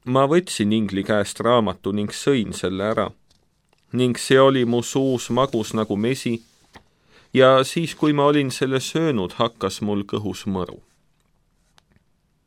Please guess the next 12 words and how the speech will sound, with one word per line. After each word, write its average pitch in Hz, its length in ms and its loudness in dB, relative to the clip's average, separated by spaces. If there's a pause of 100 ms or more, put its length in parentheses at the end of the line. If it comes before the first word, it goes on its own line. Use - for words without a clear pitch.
Johannese 156 560 0
sõnum 156 420 0
on 135 280 -2 (220)
kahesuguse 98 680 -4
loomusega 90 600 -4
maailmale. 73 580 -12 (1080)
Johannes 135 560 4
ja 131 100 0
kristlik 139 520 -6
kogudus 135 520 -2
kuulutavad 123 640 -2
evangeeliumi, 120 920 -2